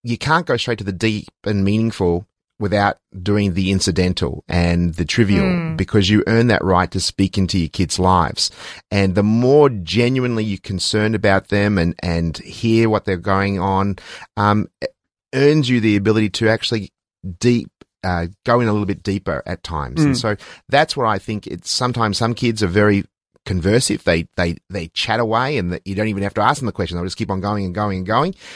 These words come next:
Speaker 1: And there's other kids who are a little bit more quiet, and that takes a little bit of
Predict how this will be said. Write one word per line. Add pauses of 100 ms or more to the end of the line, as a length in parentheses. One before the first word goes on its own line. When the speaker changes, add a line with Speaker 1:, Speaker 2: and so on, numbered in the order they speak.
(180)
Speaker 1:
And
there's
other
kids
who
are
a
little
bit
more
quiet,
and
that
takes
a
little
bit
of